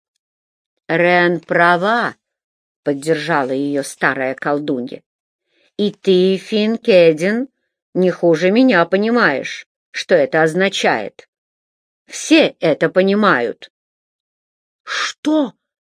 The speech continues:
все понимают?» возмолился Торок. «Финкедин,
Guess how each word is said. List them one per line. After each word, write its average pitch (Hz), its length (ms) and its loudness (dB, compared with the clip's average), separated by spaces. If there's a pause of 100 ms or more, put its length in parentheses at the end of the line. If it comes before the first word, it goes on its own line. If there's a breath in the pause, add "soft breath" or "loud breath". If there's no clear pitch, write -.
(260)
все - 340 2
понимают?» 202 720 -2 (380)
возмолился 202 640 2
Торок. 180 420 2 (500)
«Финкедин, 254 920 4